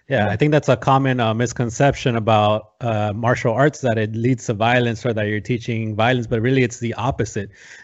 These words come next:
You're teaching confidence, uh, through the act of being able to defend yourself and to, to know your body and your mind kind of connected together.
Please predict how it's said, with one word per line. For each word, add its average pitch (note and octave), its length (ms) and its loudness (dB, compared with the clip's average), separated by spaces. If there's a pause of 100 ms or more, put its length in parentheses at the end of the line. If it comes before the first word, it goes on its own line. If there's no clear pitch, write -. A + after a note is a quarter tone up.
You're A#2 140 0
teaching A#2 580 2
confidence, A2+ 880 -2 (320)
uh, G#2+ 400 2
through B2+ 760 2
the A#2 220 -2
act A2+ 260 -2
of A#2 120 -6
being A#2 160 -4
able A2+ 180 -4
to B2 100 -8
defend A2 420 -4
yourself G#2+ 540 -4
and G2+ 160 -10
to, G2 280 -8
to A2+ 160 -4
know A2+ 500 2
your B2 140 0
body A2 340 2
and G#2 120 -4
your G2+ 120 -6
mind G2 460 -4
kind G#2 180 -4
of F#2+ 100 -10
connected G2+ 480 -4
together. F2 460 -8